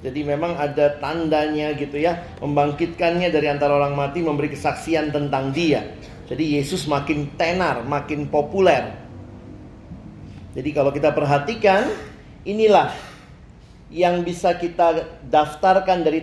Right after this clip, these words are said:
tanda-tanda itu. Dan ini bukan tanda tanpa tujuan. Semua tujuannya mau menunjuk kepada Yesus yang adalah Allah. Dan karena dia adalah Allah, maka semua klaim ini benar adanya.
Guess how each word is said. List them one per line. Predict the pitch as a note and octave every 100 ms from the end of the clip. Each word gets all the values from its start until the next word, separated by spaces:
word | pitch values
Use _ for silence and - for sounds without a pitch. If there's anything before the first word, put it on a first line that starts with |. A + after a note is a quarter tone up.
| -
tanda-tanda | D#3 D#3 D3+ D3+ D3 C#3 C3
itu. | C3+ A3
Dan | G3+ A3+ A3 A3+ B3
ini | B3+ C#4+
bukan | A3+ A3 G#3 G3+
tanda | G3 G3 G3+ F#3 F#3 A3 -
tanpa | A3 G#3+ G#3+ G#3 G3 G#3+
tujuan. | D#3 G3+ G3 C3+ G#2+ - - - - -
Semua | - A3 A#3+ D4 D4+
tujuannya | C#4+ F3+ G3+ G3 A3+ B3
mau | A3+ A3+
menunjuk | A3+ A3+ D4 E4 C#4 C#4
kepada | A#3 G#3+ G3
Yesus | F#3+ F3 G3 G3 B3 A3+ G3+
yang | F3+
adalah | F3 E3 D3+ D3
Allah. | C#3 B2+ A3+ C#4 - - -
Dan | B3
karena | A#3+ A#3 G#3+
dia | G3+ D4+ C4 G#3
adalah | G3+ G3 G3
Allah, | A#3 G3+
maka | F3 F3 F#3 F3+
semua | A#3+ A3+ C#4 C#4+ C4+ -
klaim | B3 B3+ C#4+ D4 C#4+
ini | C#4 C4 B3 G3+ G3 G#3+ D4+ G#4+ - - - - -
benar | - F3 F3 F3 D3 C#3+
adanya. | C3+ B2 A2